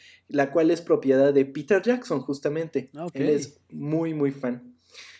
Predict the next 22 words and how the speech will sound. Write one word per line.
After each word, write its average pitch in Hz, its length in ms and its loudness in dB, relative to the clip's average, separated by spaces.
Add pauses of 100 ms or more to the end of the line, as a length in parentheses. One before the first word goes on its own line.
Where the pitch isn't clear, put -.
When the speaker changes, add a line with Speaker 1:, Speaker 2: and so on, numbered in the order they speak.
(440)
Speaker 1:
El 190 180 0
torso 254 300 4
de 240 180 8
Kong 175 300 2
fue 170 380 0
aerodinámico 156 840 0
para 147 160 4
eliminar 147 400 0
la 185 140 -2
apariencia 139 580 -2
cómica 143 400 2
del 123 160 2
prominente 123 560 0
vientre 139 540 -2
y 226 80 0
las 254 220 2
nalgas 139 420 2
del 120 140 -2
gorila 117 360 2
del 110 160 0
mundo 110 260 -2
real. 160 320 0